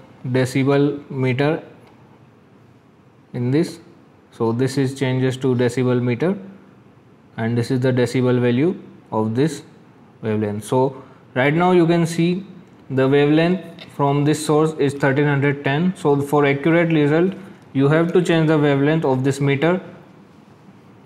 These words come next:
So we will change this wavelength to thirteen hundred ten nanometers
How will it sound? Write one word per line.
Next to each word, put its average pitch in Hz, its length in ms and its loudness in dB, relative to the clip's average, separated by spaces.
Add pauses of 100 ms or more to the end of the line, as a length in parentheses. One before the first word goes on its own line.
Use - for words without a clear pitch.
(120)
So 123 300 0
we 113 180 0
will 139 200 0
change 147 320 0
this 156 200 0
wavelength 139 640 0
to 135 300 0
thirteen 135 320 0
hundred 127 360 -2 (2250)
ten 127 240 -2
nanometers 127 720 -2